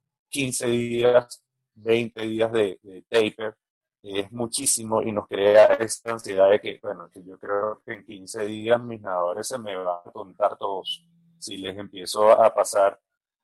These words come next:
eh, de cinco mil metros a, a dos mil metros o a mil metros, o voy haciendo un taper progresivo o lo hago abrupto, hay muchas maneras de hacerlo, pero tener esa confianza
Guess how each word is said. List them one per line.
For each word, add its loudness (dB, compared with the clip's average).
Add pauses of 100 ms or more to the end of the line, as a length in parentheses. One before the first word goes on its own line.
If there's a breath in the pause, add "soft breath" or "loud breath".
(120)
eh, 0
de -10
cinco -4
mil -10
metros 0
a, 6
a -10
dos -18
mil -18
metros -12
o -6
a -4
mil -20
metros, -18
o -8
voy -4
haciendo -4
un -20
taper -8
progresivo 2
o -2
lo 2
hago 4
abrupto, -6
hay -14
muchas -10
maneras -10
de -14
hacerlo, -6 (140)
pero 2 (240)
tener 2
esa 6
confianza 0